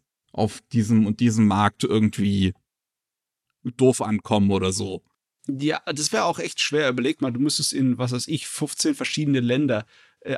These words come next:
Speaker 2: aufpassen, dass du nichts irgendwie in der Übersetzung schreibst, wo, wo die Leute dann irgendwie, äh,
Speaker 1: Ja.
Speaker 2: sauer drauf werden,
Speaker 1: Und wenn du
Speaker 2: ne?
Speaker 1: das natürlich dann an jemand anderen lizenzierst, die dann halt eine Firma sind aus demjenigen Land, dann können die das natürlich direkt ber-, berücksichtigen.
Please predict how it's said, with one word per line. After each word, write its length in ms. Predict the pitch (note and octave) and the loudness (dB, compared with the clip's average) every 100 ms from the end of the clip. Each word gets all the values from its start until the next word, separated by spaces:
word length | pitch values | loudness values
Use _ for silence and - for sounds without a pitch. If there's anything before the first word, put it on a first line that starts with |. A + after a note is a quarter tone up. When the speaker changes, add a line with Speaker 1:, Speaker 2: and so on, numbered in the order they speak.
| - | -2
Speaker 2:
aufpassen, 680 | C#3+ D3 - B2+ A#2+ D3+ C#3+ _ - | -2 -2 -4 -2 0 0 -4 _ -4
dass 180 | B2+ | -2
du 120 | - C#3 | 0 2
nichts 320 | C#3+ D3+ - | 2 0 -2
irgendwie 280 | D3 C3+ C#3+ | 0 0 0
in 80 | |
der 80 | C3 | 0
Übersetzung 340 | B2+ C3 - C3+ | 0 0 0 -2
schreibst, 380 | - C3 - | 0 -4 -4
wo, 80 | C3 | -4
wo 220 | B2 B2 | -2 0
die 60 | B2+ | 0
Leute 280 | B2 C3 A#2+ | 0 -2 -2
dann 100 | A#2+ | -2
irgendwie, 540 | C3 A#2+ A#2 A#2 A#2 | 0 0 0 0 0
äh, 400 | G#2+ G#2+ G#2+ G#2+ | -2 -2 -2 2
Speaker 1:
Ja. 180 | G#2+ F#2+ - - - - _ | 2 2 -4 -14 -16 -20 _
Speaker 2:
sauer 340 | - - B2 A2 | -6 -2 0 -2
drauf 240 | G#2+ G2+ | -6 -6
werden, 100 | G#2 | -4
Speaker 1:
Und 40 | F#2 | 0
wenn 100 | G2 | 2
du 60 | |
Speaker 2:
ne? 60 | G2+ | 2
Speaker 1:
das 180 | G#2 - | 0 0
natürlich 340 | A2 A#2 A2+ | -4 -2 -6
dann 200 | - G#2+ | 0 4
an 100 | G#2+ | 4
jemand 240 | G#2+ G#2+ A2+ | 4 4 2
anderen 340 | G2 A#2+ A2+ | 2 2 4
lizenzierst, 800 | G#2+ A#2 A2+ G#2 G2 B2 G3+ - | 0 -2 -2 -2 0 0 0 0
die 60 | A#2 | 0
dann 160 | G2+ | 2
halt 180 | G#2+ G#2+ | 0 0
eine 100 | G#2+ | -2
Firma 360 | - B2+ B2+ G#2+ | 0 2 4 2
sind 260 | A2 A2 | 0 0
aus 280 | A2 C#3 C3+ | 0 0 0
demjenigen 560 | C3 C3 B2+ C3 B2 A#2+ | 0 4 4 4 4 2
Land, 280 | A#2 D3 | 2 2
dann 160 | C3+ A#2 | 2 0
können 200 | C3 B2 | 2 2
die 100 | B2 | 4
das 180 | B2 A#2+ | 0 0
natürlich 360 | A#2+ B2 A#2 | -4 -2 -4
direkt 260 | - B2 - | -4 -6 -4
ber-, 240 | A#2 A#2+ B2+ | -6 -6 -8
berücksichtigen. 800 | A#2+ A#2+ C#3+ - F#2+ - F#2 | -8 -6 -6 -6 -4 0 0